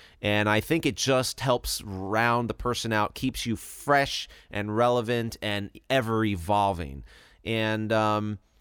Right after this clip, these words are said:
I mean, those opportunities, I think, are more prevalent today than ever before, given the technology that we have and the internet, because you have a wider reach. So there's a lot more things you can do from your own studio.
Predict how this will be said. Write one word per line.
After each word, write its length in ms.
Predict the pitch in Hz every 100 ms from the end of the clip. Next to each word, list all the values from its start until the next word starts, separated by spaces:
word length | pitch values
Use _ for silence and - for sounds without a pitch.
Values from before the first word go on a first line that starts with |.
| - _ _ _
I 80 | -
mean, 140 | 131 131
those 200 | 160 165
opportunities, 720 | 147 143 - 135 123 123 117
I 140 | 117
think, 220 | 107 120
are 80 | 117
more 180 | 110 107
prevalent 460 | - 123 110 113 104
today 260 | 104 110
than 140 | 107 104
ever 200 | 101 101
before, 440 | 101 - 127 117
given 260 | 101 101 101
the 60 |
technology 720 | 95 101 - 107 110 120 113
that 200 | 110 101
we 120 | - 95
have 200 | 101 98
and 100 | 95
the 60 |
internet, 480 | - 135 120 107 92
because 300 | 104 - 101
you 80 | 107
have 200 | 104 104
a 40 |
wider 460 | 101 92 104 104 98
reach. 340 | 139 254 151
So 160 | - 123
there's 220 | 107 101
a 40 |
lot 200 | 120 127
more 180 | 131 110
things 460 | 104 160 151 127 104
you 100 | 120
can 460 | - 135 117 110 92
do 440 | 226 165 127 120 - -
from 400 | - - 135 123
your 240 | 120 113
own 300 | 123 131 120
studio. 720 | 110 - 170 160 120 92 76